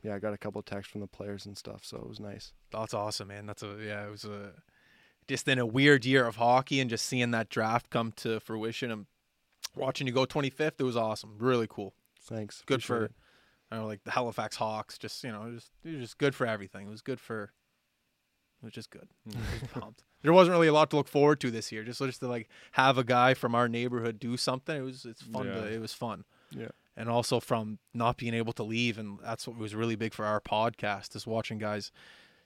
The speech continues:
Speaker 2: in other parts of the world play hockey. It was just,
Speaker 3: Yeah.
Speaker 2: you guys kinda just kept it exciting for us 'cause we were able to, like, view and hope and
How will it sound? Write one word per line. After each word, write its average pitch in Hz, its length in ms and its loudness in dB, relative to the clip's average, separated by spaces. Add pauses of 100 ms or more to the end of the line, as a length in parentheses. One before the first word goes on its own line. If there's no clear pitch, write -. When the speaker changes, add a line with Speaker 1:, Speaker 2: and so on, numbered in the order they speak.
(280)
Speaker 2:
in 113 100 -6
other 113 200 0
parts 113 260 -2
of 107 60 -8
the 110 60 -6
world 110 280 -2
play 110 160 -6
hockey. 117 460 -2
It 123 60 -2
was 110 120 -8
just, 113 160 -4
Speaker 3:
Yeah. 95 320 -2
Speaker 2:
you 123 140 -2
guys 120 200 2
kinda 123 260 -2
just 113 160 -6
kept - 260 0
it 117 80 0
exciting 113 440 -2
for 104 200 -8
us 98 140 -12
'cause 104 140 -10
we 110 80 -10
were 110 160 -4
able 107 180 -8
to, - 120 -14
like, 104 200 -10
view 120 460 0
and 104 200 -10
hope 127 400 0
and 104 220 -12